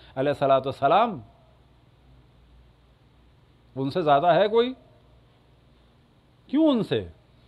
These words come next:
तो जनाब मिर्ज़ा कुम्मी जवाब देते हैं, "देखो मैं उनसे तवस्सुल करता हूँ इस वजह से कि जनाब हज़रत अली असगर में एक ऐसी सिफत है जो किसी में नहीं है,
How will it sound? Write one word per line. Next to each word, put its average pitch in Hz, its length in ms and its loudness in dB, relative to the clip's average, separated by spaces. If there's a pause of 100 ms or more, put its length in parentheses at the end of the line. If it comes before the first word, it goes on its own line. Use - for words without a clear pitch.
(920)
तो 151 60 2
जनाब 277 300 8
मिर्ज़ा 240 400 2
कुम्मी 220 320 -4
जवाब 190 340 0
देते 180 260 -2
हैं, 190 120 -4
"देखो 185 240 -2
मैं 190 100 -4
उनसे 180 220 -4
तवस्सुल 160 420 -2
करता 165 280 -2
हूँ 180 120 -4
इस 165 140 -10
वजह 180 160 0
से 190 140 -6
कि 165 80 -6
जनाब 165 340 -4
हज़रत 165 380 -4
अली 160 160 -2
असगर 156 280 -4
में 175 120 -8
एक 143 60 -10
ऐसी 156 240 -4
सिफत 175 300 -6
है 180 60 -8
जो 147 120 -8
किसी 135 220 -4
में 104 120 -4
नहीं 73 200 -16
है, 71 100 -20